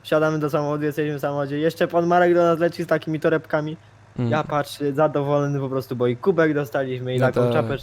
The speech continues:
Speaker 1: no, cud, po prostu cud.
Speaker 2: Dobra, to siadaj i prasuj.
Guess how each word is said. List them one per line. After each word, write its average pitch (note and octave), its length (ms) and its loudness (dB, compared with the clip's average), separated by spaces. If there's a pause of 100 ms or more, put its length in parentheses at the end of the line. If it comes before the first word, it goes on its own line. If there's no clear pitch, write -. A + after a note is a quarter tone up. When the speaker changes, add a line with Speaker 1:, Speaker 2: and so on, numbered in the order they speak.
(140)
Speaker 1:
no, C#3 120 -8 (380)
cud, C3+ 180 -4 (280)
po C3 100 -6
prostu B2+ 340 -4
cud. - 240 -6 (720)
Speaker 2:
Dobra, B2 340 2
to - 120 -8
siadaj C#3+ 380 6
i C3 80 0
prasuj. - 500 -4